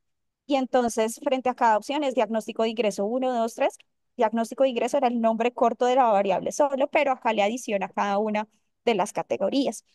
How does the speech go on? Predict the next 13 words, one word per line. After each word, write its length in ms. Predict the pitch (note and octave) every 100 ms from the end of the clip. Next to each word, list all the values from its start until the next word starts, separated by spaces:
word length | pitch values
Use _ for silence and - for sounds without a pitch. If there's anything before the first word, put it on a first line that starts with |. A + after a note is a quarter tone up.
| _ _
Y 140 | - E4
cuando 320 | D#4 C4 B3
lo 140 | B3
descargo 680 | A#3 A3 - B3+ B3 A#3 C#4+ _ _ _ _ -
en 140 | A#3
un 80 | A#3
C 280 | - C4+ C#4
S 160 | C#4
V 340 | C#4 C#4 C#4+ B3+
o 160 | -
en 100 | A#3
un 180 | A#3+ B3
Excel, 320 | A#3 - F#4+